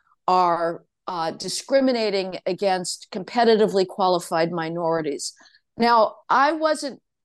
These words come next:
I mean, it's, it's appalling. It's, it's utterly infuriating.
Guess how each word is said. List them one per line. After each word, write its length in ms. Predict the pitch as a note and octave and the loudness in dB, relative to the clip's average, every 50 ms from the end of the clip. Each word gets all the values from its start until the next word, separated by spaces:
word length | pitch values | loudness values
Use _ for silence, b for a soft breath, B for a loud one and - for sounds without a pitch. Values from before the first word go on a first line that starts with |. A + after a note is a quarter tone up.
| _ _ _ _ | _ _ _ _
I 80 | B3 B3+ | -8 -6
mean, 200 | B3 B3+ B3+ - - - _ _ | -6 -6 -6 -8 -10 -14 _ _
it's, 240 | B3 B3+ - - - - | -4 -4 -4 -6 -2 -2
it's 160 | A#3 - - | -2 0 0
appalling. 800 | B3+ A3 - - - C4 C4+ C#4 D4 D4 E4 D#4 E4 E4 E4 E4+ - _ _ _ _ _ _ _ _ _ _ _ _ _ - | -2 -4 -4 -8 -6 -2 0 2 2 2 2 2 0 0 -2 -6 -10 _ _ _ _ _ _ _ _ _ _ _ _ _ -2
It's, 420 | A3+ G#3+ A3 - - - - - - | -2 -2 -2 -4 -8 -8 -10 -6 -2
it's 200 | A3+ A3 A3 - - - | -2 -2 -2 -2 -2 0
utterly 460 | A#3+ B3 B3 B3 A#3 A#3 A3 - - | 2 4 4 4 4 4 2 2 0
infuriating. 920 | G#3+ A3 G3 - - B3 A#3+ C4+ C4+ C#4 C#4 C4 B3 A#3+ A#3 A#3+ A#3 A3+ | -2 -6 -6 -8 -8 -6 -2 0 0 2 2 2 2 2 2 0 -2 -4